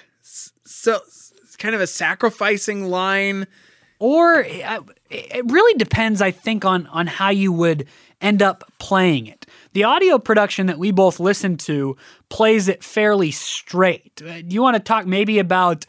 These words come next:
Speaker 2: what, what would, what the subtext is of the production we heard? And then I'm gonna maybe provide an alternate subtext.
Speaker 1: Sure. Um, the, I, I would say I experienced it as a pretty quick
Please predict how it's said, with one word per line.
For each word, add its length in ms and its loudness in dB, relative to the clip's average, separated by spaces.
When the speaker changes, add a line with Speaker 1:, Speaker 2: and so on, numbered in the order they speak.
Speaker 2:
what, 260 -2
what 240 -2
would, 240 2
what 280 2
the 80 -4
subtext 600 -2
is 140 2
of 120 0
the 80 0
production 420 -2
we 160 -4
heard? 240 0
And 140 -2
then 80 2
I'm 120 2
gonna 120 2
maybe 220 0
provide 280 0
an 180 -10
alternate 540 -2
subtext. 840 -18
Speaker 1:
Sure. 720 0
Um, 440 -2
the, 260 -6
I, 260 -2
I 160 0
would 160 0
say 180 2
I 140 2
experienced 640 0
it 180 -2
as 280 0
a 140 -2
pretty 420 -4
quick 600 -2